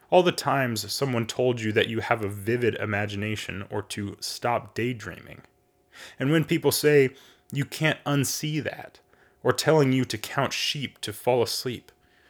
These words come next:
do other people really see sheep? Imagine what it would be like to have only ever seen sheep at a farm or county fair. Imagine not being able to understand that you don't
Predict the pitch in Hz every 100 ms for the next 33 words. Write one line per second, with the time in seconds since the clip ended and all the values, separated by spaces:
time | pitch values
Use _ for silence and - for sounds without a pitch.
0 | _ _ _ - 135 170 175 160 151 117
1 | 143 135 110 - - - 101 135 156 -
2 | - 151 - - _ _ _ _ _ _
3 | _ _ _ - - - 147 160 190 185
4 | 185 175 147 151 123 156 143 143 131 120
5 | - 143 131 - - 143 175 175 - 143
6 | 135 139 - - 131 120 - 127 107 117
7 | 104 - - 147 104 92 101 104 - -
8 | 95 92 - 127 98 - _ _ _ _
9 | _ - - - 123 135 147 135 143 127
10 | 135 139 139 143 135 120 - 139 139 131
11 | - - 143 151 113 104 110 120 110 104
12 | 123 135